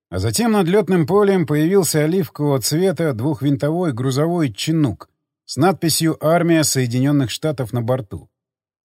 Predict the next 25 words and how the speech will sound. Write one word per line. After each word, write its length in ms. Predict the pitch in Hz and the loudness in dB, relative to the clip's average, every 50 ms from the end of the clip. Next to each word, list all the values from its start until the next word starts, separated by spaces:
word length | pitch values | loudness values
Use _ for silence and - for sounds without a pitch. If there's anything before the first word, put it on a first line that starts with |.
| _ _ _ _ - | _ _ _ _ -12
Неторопливо 580 | 90 87 - 110 120 104 - 208 240 214 196 | -10 -6 -2 -2 -2 0 -2 -2 2 2 2
двигаясь 500 | 160 165 202 220 190 180 185 175 151 - | 2 2 0 0 0 2 2 2 2 2
над 160 | 151 151 147 - | 2 0 0 0
самой 300 | - 190 190 175 160 147 | -2 0 2 2 2 2
землей, 460 | 120 135 147 151 165 185 190 175 143 | 2 2 2 2 2 2 0 0 0
вертолет 480 | 139 135 113 - 143 160 185 175 131 | -2 -2 -2 -2 -2 -2 -2 -4 -2
гнал 300 | 117 135 151 170 160 147 | -2 2 2 2 2 2
вихри 320 | 135 156 165 110 127 143 135 | 0 -2 -2 -2 -2 -2 0
мусора 440 | 147 175 185 165 - - 135 135 127 | 0 0 -2 -2 -2 -4 -4 -4 -4
и 40 | |
сухой 340 | 110 - 127 107 - 151 143 | -4 -6 -6 -4 -4 -4 -4
травы, 520 | 110 - 127 131 143 170 190 185 175 151 - _ _ _ _ _ _ _ | -4 -4 -4 -4 -2 0 0 0 -2 -2 -6 _ _ _ _ _ _ _
которую 380 | - 95 87 - 165 175 175 165 | -12 -6 -2 0 0 2 4 4
намело 340 | 170 165 170 185 202 208 190 | 4 4 4 4 4 4 4
сюда 320 | - - 175 160 180 170 | 4 0 0 2 2 2
за 160 | 139 131 131 | 2 2 0
время 320 | 127 143 160 165 151 143 127 | 0 2 2 2 2 2 2
безлюдья. 640 | 135 147 143 131 135 123 101 82 71 73 69 - _ _ _ _ _ _ _ _ _ _ | 0 -2 0 0 -2 -2 -2 -6 -8 -12 -16 -20 _ _ _ _ _ _ _ _ _ _
Грохот 460 | - 80 117 180 220 196 - 185 147 151 | -8 -2 2 2 2 4 2 0 0 2
винтов 420 | 160 170 165 - 196 202 156 - | 2 2 2 2 2 0 2 0
усилился, 720 | 160 139 - - 202 202 185 180 165 147 - 165 165 151 | -2 -2 -2 -2 -2 -2 0 0 0 -2 -2 0 0 0
заметался 540 | 117 98 104 110 110 104 175 185 170 - - | 0 0 -2 -2 -2 -2 -2 -2 -2 0 0
между 300 | 135 139 139 127 117 127 | 0 0 0 0 -2 -2
рядами 380 | 123 131 117 131 139 135 131 123 | -4 -2 -2 -2 -2 -2 0 -2
ангаров. 540 | 123 127 127 110 113 101 82 - - - | -2 -2 -4 -4 -4 -6 -6 -8 -14 -20